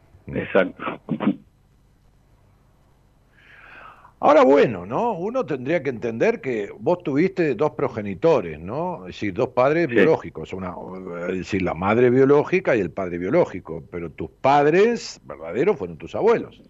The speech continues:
Speaker 2: es la primera cosa.
Speaker 1: Es verdad.
Speaker 2: Y sí, viste, porque, a ver, <laughs> cualquiera tiene una relación sexual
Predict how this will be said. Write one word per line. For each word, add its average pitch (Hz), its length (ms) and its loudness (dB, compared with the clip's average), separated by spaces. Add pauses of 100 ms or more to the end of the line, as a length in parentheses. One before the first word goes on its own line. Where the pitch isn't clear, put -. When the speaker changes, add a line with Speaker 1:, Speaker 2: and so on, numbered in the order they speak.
Speaker 2:
es - 80 -14
la 85 80 -10
primera 95 300 -6
cosa. - 320 0 (1600)
Speaker 1:
Es 95 80 0
verdad. 90 340 4 (3000)
Speaker 2:
Y 175 140 -12
sí, 214 420 -6
viste, 143 320 -2
porque, 120 960 -4 (800)
a 98 120 2
ver, 131 420 2 (180)
<laughs> - 680 -14
cualquiera 175 560 0
tiene 143 200 -2
una 123 160 -2
relación 110 480 -2
sexual 170 560 -2